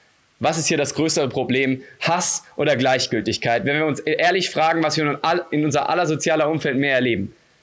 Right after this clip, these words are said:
brennenden Menschenhass oder stechende Gleichgültigkeit, dann kommt zumindest ich zu dem Ergebnis, dass,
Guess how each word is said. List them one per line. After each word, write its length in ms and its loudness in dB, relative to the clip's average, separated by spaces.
brennenden 380 0
Menschenhass 720 0
oder 240 0
stechende 460 0
Gleichgültigkeit, 880 0
dann 100 -2
kommt 160 0
zumindest 300 0
ich 160 -2
zu 100 0
dem 140 0
Ergebnis, 380 -2
dass, 280 -2